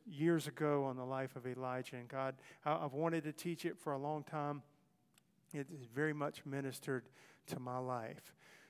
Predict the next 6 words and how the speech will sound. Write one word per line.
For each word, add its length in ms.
These 200
simple, 480
simple 480
truths 600
that 160
we 140